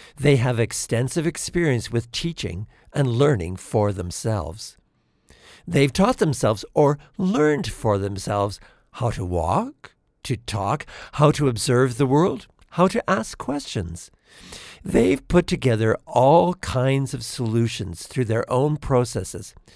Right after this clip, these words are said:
and sometimes I've got to admit my teaching can get in the way.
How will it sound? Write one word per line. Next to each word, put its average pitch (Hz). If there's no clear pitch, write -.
and 143
sometimes 139
I've 151
got 110
to -
admit 95
my 120
teaching -
can 117
get 98
in 104
the 98
way. 87